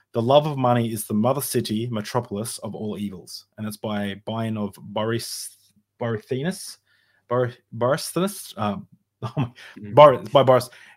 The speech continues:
Speaker 1: And that's, like, you know, four hundred years prior to Jesus, right? And I don't know if
Speaker 2: Right.
Speaker 1: that's a faithful interpretation of, a faithful translation of the Greek.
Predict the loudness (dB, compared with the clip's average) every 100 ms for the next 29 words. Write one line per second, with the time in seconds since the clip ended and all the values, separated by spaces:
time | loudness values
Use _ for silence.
0 | 0 4 6 6 6 6 6 0 2 2
1 | 2 0 -2 0 2 2 0 -4 -6 -4
2 | -6 -8 -8 -8 -4 -2 0 2 2 2
3 | 0 0 0 0 0 -2 _ _ _ _
4 | 2 4 4 2 0 0 -2 -4 -2 -2
5 | -2 -4 -8 -8 -8 -4 -4 -4 -8 -6
6 | -2 -4 -4 -8 -4 -4 -4